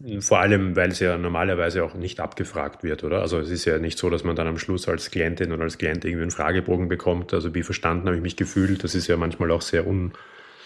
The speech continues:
unbewusst, dass man dann irgendwie so ein ungutes Gefühl hat oder einfach noch sehr in diesem, in dieser Haltung ist. Das, das hat mein,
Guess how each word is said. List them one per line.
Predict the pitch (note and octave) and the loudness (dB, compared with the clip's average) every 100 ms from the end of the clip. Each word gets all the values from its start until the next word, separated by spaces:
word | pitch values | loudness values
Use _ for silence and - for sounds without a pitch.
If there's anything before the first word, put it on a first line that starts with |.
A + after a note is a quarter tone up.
| - | -2
unbewusst, | G#2+ G#2+ F#2+ G2+ G2+ - - | 4 6 6 6 4 2 -2
dass | F2+ | -2
man | F#2 F2 | 0 0
dann | F2 | 0
irgendwie | F2 F2+ F2 | 0 -2 -2
so | E2+ | -2
ein | F#2 | -2
ungutes | F#2+ F#2 A2 - | -2 -2 -4 -2
Gefühl | A2+ - G2 F#2+ | -2 2 2 2
hat | F2+ F2+ F#2 - | 2 2 2 -2
oder | F2+ F2+ F2 - - - - _ | 2 4 2 -2 -14 -20 -20 _
einfach | F2 F2 F2+ | -4 -2 0
noch | F#2 F2 | 0 0
sehr | - F2 F2 | 0 2 2
in | F2+ | 2
diesem, | F2+ E2 F2+ E2+ E2+ E2+ - F2+ | 0 -2 -4 -4 -4 -6 -8 -8
in | G2 | -6
dieser | E2+ F2+ E2+ | -4 -2 2
Haltung | E2+ F2+ F#2+ | 2 2 0
ist. | F#2 F2+ - | 0 -2 -4
Das, | F2+ | -6
das | - E2+ | -4 0
hat | F2 - | 0 2
mein, | F2 E2+ | 0 0